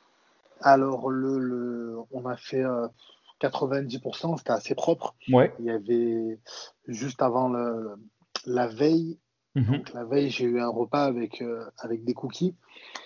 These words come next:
Speaker 2: D'accord.
Speaker 1: des, des, des beignets, enfin, je m'en rappelle plus, ouais, des donuts, des trucs comme ça.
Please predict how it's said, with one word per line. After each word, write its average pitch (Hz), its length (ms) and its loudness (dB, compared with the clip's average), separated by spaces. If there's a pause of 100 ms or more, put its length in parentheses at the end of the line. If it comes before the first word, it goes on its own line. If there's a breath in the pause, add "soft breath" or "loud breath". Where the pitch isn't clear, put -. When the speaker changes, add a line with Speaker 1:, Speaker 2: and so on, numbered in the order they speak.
(180 loud breath)
Speaker 2:
D'accord. 120 280 6
Speaker 1:
des, 117 100 2
des, 110 280 -2
des 110 180 -4
beignets, 123 440 0
enfin, - 160 -12
je - 140 -12
m'en 110 80 -8
rappelle 107 200 -10
plus, - 160 -10
ouais, 120 140 2
des 107 140 2
donuts, 120 280 2 (140)
des 127 80 -8
trucs - 160 -12
comme 110 140 -8
ça. 147 200 0